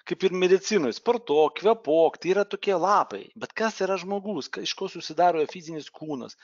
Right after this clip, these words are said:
iš kur generuojama energija, kas yra protas, logika, sąmonė, pasąmonė, viršsąmonė, kas yra siela, dvasia, čakros, aura, jo, bioenergetika ta vadinama, ne, biolaukas, iš ko susidaro,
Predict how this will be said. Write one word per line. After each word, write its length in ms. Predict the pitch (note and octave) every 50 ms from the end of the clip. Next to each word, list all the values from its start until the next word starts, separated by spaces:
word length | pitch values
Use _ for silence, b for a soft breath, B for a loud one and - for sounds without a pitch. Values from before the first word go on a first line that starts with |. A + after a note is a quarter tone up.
| B
iš 140 | B - - -
kur 140 | F#3 E3+ E3
generuojama 460 | D#3+ D3+ D3+ D#3+ E3+ E3 D#3+ D3+ D3
energija, 560 | C#3+ B2+ B2 B2 B2+ B2 A#2 G2 G2+ - - B B B B
kas 240 | - D#3+ D#3 - -
yra 80 | E3+
protas, 640 | - - - A2 A#2 A#2+ A#2+ A#2 - - G2 - -
logika, 640 | - A#2+ A#2+ A#2+ A#2+ A#2 A#2 G#2+ A2 G#2 - G2+ F#2+
sąmonė, 600 | - - - D3 C3+ B2 A#2 G#2 F#2+ F#2 F#2+ - -
pasąmonė, 600 | A#2 - - - C#3 C3 A#2 A2 G#2 G2+ G2+ G#2
viršsąmonė, 720 | A2 B2 A#2+ - - - C#3+ C#3 C3 A2+ G#2+ G#2 G2+ G2 - - _ _ _ _ _ _ -
kas 160 | - A2 - C3+
yra 80 | B2 A#2+
siela, 380 | - - - C3+ C#3 C3 A#2+ G#2+
dvasia, 400 | A2 A2 - - - C3 B2+ A#2+ G#2+ G#2 -
čakros, 600 | - - A#2+ B2+ B2+ A#2+ - A#2 G#2 G2+ - - -
aura, 560 | - B2 A#2+ B2 B2+ B2+ B2+ A#2+ A#2 A2 G#2 G2+ - _ _ _ _ _ _ _ _
jo, 140 | - E3 E3+ D3+ A#2 A2+ _ _ _ _ _
bioenergetika 880 | A#2 B2+ C#3 C#3+ C#3+ C3+ B2 G#2+ A2+ C3 C#3 C3+ - A#2+ - A#2+ A2 -
ta 80 | A2
vadinama, 560 | G2+ G#2 G#2+ G#2 G#2+ A2 G#2 G2+ F#2+ G2 G2+ G2+
ne, 160 | A2+ A#2+ A#2 G#2
biolaukas, 920 | A#2 C3+ D#3 D3+ C3 A2+ A#2 A#2+ C3 C3+ C#3 C3+ C3 - A#2 G#2+ G#2 - - _ _ _ _ _ _ -
iš 100 | - -
ko 140 | D#3+ D#3
susidaro, 720 | - - D3 - - C3+ A#2 B2 B2+ C3+ C3 B2 A#2 G#2